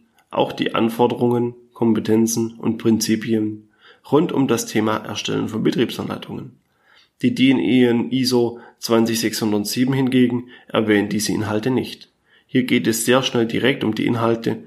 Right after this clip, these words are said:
und die Struktur von Betriebsanleitungen, konkret bezogen auf Maschinen. Analog zu dieser Podcast-Reihe geht es nun um die einzelnen Kapitel der Betriebsanleitung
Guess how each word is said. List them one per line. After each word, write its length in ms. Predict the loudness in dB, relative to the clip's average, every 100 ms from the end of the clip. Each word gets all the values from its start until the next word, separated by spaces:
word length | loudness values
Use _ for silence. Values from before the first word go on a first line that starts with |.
| -18
und 140 | -6 -4
die 60 |
Struktur 380 | -2 -4 -4 -2
von 160 | -2 -2
Betriebsanleitungen, 1080 | 0 0 2 2 2 2 2 0 -2 -6 -18 -4
konkret 420 | 0 2 2 0
bezogen 420 | -2 -4 -4 -4
auf 140 | -4
Maschinen. 560 | -2 -2 0 -2 -6 -12 _ _ _ _ _ _ _ _ _ _ -20 -20 -20 -20 _ -4
Analog 680 | 0 4 4 2 -2 -4
zu 100 | -2
dieser 220 | 0 0
Podcast-Reihe 760 | -2 -4 -2 -2 -2 0 2 2
geht 200 | 2 0
es 140 | -2
nun 420 | -2 0 2 0 -6
um 140 | -4 0
die 120 | 0
einzelnen 440 | 0 0 2 2
Kapitel 420 | 2 -2 -4 -4 0
der 120 | 0
Betriebsanleitung 880 | -2 -2 -4 -4 -2 -2 -2 -6